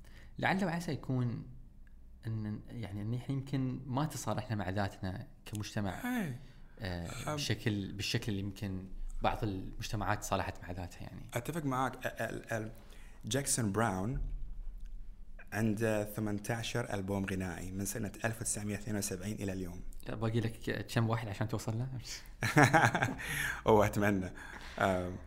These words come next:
Speaker 2: يا،
Speaker 1: طبعًا.
Speaker 2: يا سيدي، هو، هي مو بال-، مو بالعدد،
Speaker 1: لا، لا،
Speaker 2: بال-،
Speaker 1: لا.
Speaker 2: بالجودة.
Speaker 1: أمزح.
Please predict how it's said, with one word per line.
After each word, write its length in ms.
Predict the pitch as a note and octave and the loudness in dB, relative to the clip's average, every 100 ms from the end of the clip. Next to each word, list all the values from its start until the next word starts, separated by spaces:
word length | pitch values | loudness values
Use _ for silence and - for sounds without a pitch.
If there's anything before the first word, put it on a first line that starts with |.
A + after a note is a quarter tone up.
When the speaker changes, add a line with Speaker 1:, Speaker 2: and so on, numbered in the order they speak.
| - | -10
Speaker 2:
يا، 300 | - G#2 G#2 | -4 0 0
Speaker 1:
طبعًا. 120 | - | 2
Speaker 2:
يا 100 | G2+ | 4
سيدي، 440 | G2+ A#2 G2+ G#2 G#2+ | 6 6 6 4 0
هو، 120 | G#2+ | 0
هي 160 | G#2 G#2+ | 0 2
مو 120 | G#2+ | 4
بال-، 300 | G#2+ G2+ G2 | 6 6 6
مو 140 | A2 | 6
بالعدد، 540 | G#2+ G2 F#2+ F2+ F#2 G2 | 6 6 4 2 0 2
Speaker 1:
لا، 160 | C3 | 6
لا، 120 | B2+ | 8
Speaker 2:
بال-، 100 | B2 | 8
Speaker 1:
لا. 260 | A#2 G2 G2+ | 8 6 6
Speaker 2:
بالجودة. 500 | G#2+ G#2 - G2 G2+ | 6 10 10 10 6
Speaker 1:
أمزح. 400 | - B2+ - | 2 -2 -2